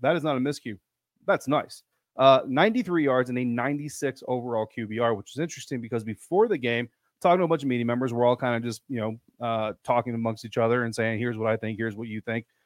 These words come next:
all these things. And I told some people, I think that if Sam Howell finished week two against the Denver Broncos with a Q B R over ninety,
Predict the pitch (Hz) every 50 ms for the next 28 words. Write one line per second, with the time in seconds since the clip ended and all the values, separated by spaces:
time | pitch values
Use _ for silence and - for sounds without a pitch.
0 | _ _ _ - 123 131 131 120 131 127 110 123 127 135 135 - _ _ _ _
1 | _ _ _ - 131 139 151 175 175 190 208 220 - 156 113 123 110 104 104 110
2 | 147 165 208 220 220 226 202 170 131 - 151 143 143 143 131 139 135 131 131 120
3 | - - - 147 147 156 175 175 - - 135 160 180 160 - - 127 117 104 104
4 | 107 120 120 117 - 147 151 156 147 123 110 101 101 - 110 110 104 - _ _
5 | _ _ _ - 117 123 - - 156 160 175 156 185 151 131 123 120 123 - -
6 | 131 143 156 165 196 214 196 196 202 196 202 202 190 156 113 110 107 110 113